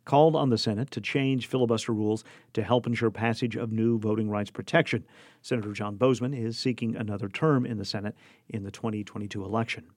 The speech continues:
A resident of Adair County, Oklahoma, is the new Cherokee Nation Chief of Staff. Corey Bunch has been named to the position by Nation Principal Chief Chuck Hoskin Junior Bunch has two degrees from Northeastern State University in Tahlequah.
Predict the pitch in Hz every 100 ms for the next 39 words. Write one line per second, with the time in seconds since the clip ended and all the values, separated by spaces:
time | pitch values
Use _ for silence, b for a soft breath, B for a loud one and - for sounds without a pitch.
0 | _ 143 165 165 170 170 143 160 156 147
1 | 143 147 143 147 135 135 131 139 - 165
2 | 117 131 135 123 127 120 123 117 120 -
3 | 113 123 113 107 151 151 139 b b b
4 | - 147 214 170 98 110 98 110 101 107
5 | 107 110 101 110 107 104 175 123 107 104
6 | 110 110 113 117 113 117 - 120 b b
7 | b - 127 117 123 117 - 110 117 160
8 | 120 - b b b - 110 - 110 104
9 | - 160 127 151 147 98 - 98 107 117
10 | 120 110 110 - 120 117 110 113 123 135
11 | 135 135 139 135 117 107 107 85